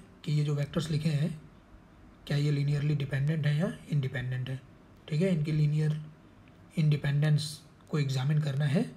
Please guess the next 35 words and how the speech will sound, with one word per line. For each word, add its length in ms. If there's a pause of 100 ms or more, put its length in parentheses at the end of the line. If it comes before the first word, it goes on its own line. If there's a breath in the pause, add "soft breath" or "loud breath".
(680 loud breath)
testify 460
करना 240
है, 280
जांचना 400
है। 180 (840 loud breath)
तो 120 (100)
ए 80
और 200
B 120
ये 220
दो 180
vector 280
लिखे 180
हैं, 160 (460)
ठीक 100
है। 100 (1040 loud breath)
अब 140
दो 160
vector 320
लिखे 200
हैं 160
यहाँ 140
पर, 160
जो 200 (500)
इन 120
दोनों 240
को 120
देखते 440
ही 80
पता 220
लगना 280
चाहिए 180
तुम्हें, 260 (680)
देखते 300
ही, 120